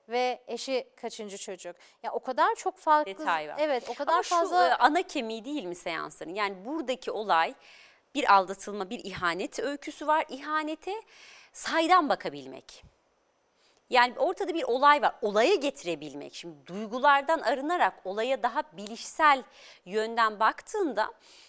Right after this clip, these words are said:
Speaker 2: olayın durumu ne, ne üzerine oldu, nasıl oldu, bunu besleyen kaynak neydi, ilişkisi,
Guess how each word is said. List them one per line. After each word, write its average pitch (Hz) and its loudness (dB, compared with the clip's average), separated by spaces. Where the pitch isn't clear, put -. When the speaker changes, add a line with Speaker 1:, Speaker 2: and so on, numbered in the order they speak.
Speaker 2:
olayın 359 0
durumu 240 -8
ne, 247 -6
ne 294 -4
üzerine 190 -4
oldu, 151 -10
nasıl 170 -4
oldu, 180 -2
bunu 220 -10
besleyen 247 -2
kaynak 233 -2
neydi, 165 -8
ilişkisi, 190 -6